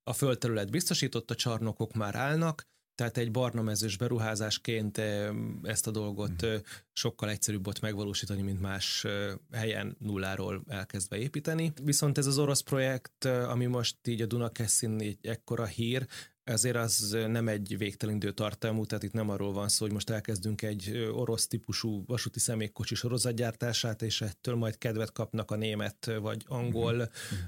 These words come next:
Speaker 1: adófizetők hasonló járművekkel utazni,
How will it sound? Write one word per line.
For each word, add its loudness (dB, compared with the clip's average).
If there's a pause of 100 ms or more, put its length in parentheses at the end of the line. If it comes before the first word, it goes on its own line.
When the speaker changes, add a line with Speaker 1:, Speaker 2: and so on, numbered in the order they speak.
Speaker 1:
adófizetők 2
hasonló 0
járművekkel 0
utazni, 4